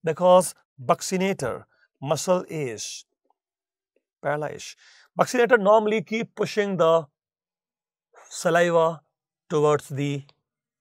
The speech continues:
gut tube. But if buccinator is not working, this is left side. If buccinator is not working, dribbling of saliva. So dribbling of saliva, yes,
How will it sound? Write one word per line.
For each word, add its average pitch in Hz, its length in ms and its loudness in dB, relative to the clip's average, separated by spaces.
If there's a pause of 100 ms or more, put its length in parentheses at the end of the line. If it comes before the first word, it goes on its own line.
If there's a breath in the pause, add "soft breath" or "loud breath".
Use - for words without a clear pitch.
(320)
gut 143 260 -4
tube. 139 280 -8 (100)
But 151 280 0
if 156 120 -4
buccinator 160 380 -4
is 175 140 -4
not 175 200 0
working, 185 480 -4
this 139 160 -8
is 147 60 -10
left 143 220 -8
side. 143 240 -14 (340)
If 151 100 -4
buccinator 196 360 0
is 196 120 0
not 190 160 -2
working, 185 400 -2
dribbling 143 300 -2
of 147 100 -6
saliva. 175 440 -16 (720 loud breath)
So 180 120 -6
dribbling 196 300 2
of 196 80 -2
saliva, 185 500 2
yes, 143 360 -8